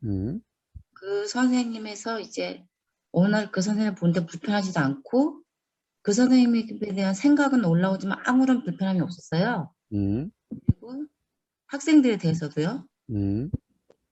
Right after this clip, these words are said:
Speaker 2: 학교에서 만난 사람들은 일 년이 안 됐으니까 이런 착각이 금방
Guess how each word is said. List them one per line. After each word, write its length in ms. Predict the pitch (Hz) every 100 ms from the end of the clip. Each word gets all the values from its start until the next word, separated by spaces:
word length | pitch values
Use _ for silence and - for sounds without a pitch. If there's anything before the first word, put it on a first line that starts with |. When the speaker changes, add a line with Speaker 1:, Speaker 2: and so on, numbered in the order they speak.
| _ _ _ _ _ _ _
Speaker 2:
학교에서 500 | - 262 262 254 240
만난 340 | 175 175 196 202
사람들은 500 | 214 214 208 208 -
일 140 | 277
년이 180 | 285 233
안 140 | 160
됐으니까 340 | 170 190 185 180
이런 220 | 170 175
착각이 380 | 302 - 262 -
금방 460 | - 165 185 180